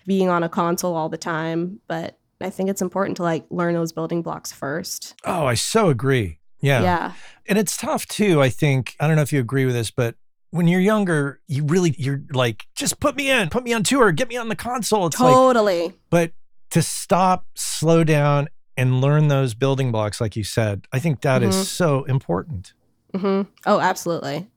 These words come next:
Speaker 2: And good of you to embrace it and just say, "I gotta do this."
Speaker 1: Mm-hmm.
Speaker 2: How
Speaker 1: Yeah.
Speaker 2: long did that last, that gig?
Speaker 1: I started at the last semester of my senior year, and it went the whole semester. So I was there for, like, four months or so.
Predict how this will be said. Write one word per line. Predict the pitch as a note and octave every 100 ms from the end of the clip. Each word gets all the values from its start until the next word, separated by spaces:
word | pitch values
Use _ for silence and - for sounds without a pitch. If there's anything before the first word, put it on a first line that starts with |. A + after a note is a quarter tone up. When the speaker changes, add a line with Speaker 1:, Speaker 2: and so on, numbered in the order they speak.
| _ -
Speaker 2:
And | C3+ C3
good | A2+ E3
of | D#3
you | D3+
to | C#3+ C3+ B2+ -
embrace | A#2+ A2+ B2 C3+ -
it | B2 A#2
and | A#2+ A2
just | A2 -
say, | A2 G#2 - -
"I | A#2
gotta | A2+ G#2+
do | G#2+
this." | G2 G2 - _ - _ _ _
Speaker 1:
Mm-hmm. | G3 G3+ G3 G3 _
Speaker 2:
How | - G#3+
Speaker 1:
Yeah. | A#3
Speaker 2:
long | G3+
did | F3+
that | F#3 D3+
last, | F3+ A2 - -
that | A#2+
gig? | A#2 G#2+ F#2 - _ _ _ _
Speaker 1:
I | B3
started | - E4 F#4
at | G#4+
the | G4
last | B3 F#3+ G#3+
semester | - G#3+ F#3+ - G#3 G3+ G3+ - -
of | F#3+
my | F#3+ F3 F3 -
senior | - G3 F3+
year, | E3 D3+ D3+ D#3+ _ _
and | G3 G3
it | F3+
went | D#3+ C3+
the | E3
whole | -
semester. | - C#3+ - - - F#3+
So | - F3
I | D#3+ D#3
was | G3 G3+
there | D#3+ D3+
for, | E3+
like, | D3+ C3+
four | - - D#3+ D3+
months | - - - -
or | G3
so. | - - G3+